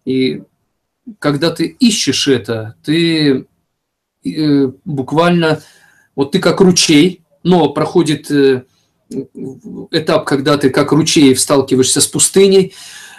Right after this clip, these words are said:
и на тебя влияет этот жар пустыни, ты начинаешь испаряться, ты перестаёшь быть тем, кем ты являлся. Превращаясь в пар,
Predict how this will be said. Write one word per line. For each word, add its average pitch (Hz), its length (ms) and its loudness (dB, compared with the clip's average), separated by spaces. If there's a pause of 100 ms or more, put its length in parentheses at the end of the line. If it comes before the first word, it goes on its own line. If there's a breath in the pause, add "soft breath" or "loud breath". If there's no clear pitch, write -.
(140 loud breath)
и 143 220 4
на 147 120 4
тебя 147 300 0
влияет 147 640 2
этот 139 260 0
жар 147 420 0
пустыни, 165 520 -4
ты 143 140 -6
начинаешь 143 440 -4
испаряться, 143 800 -2
ты 139 460 0 (420)
перестаёшь 147 540 -2
быть 135 180 -6
тем, 143 420 -2
кем 139 240 -2
ты 139 140 -2
являлся. 127 680 -2 (220 soft breath)
Превращаясь 156 600 -2
в - 80 -20
пар, 185 320 -2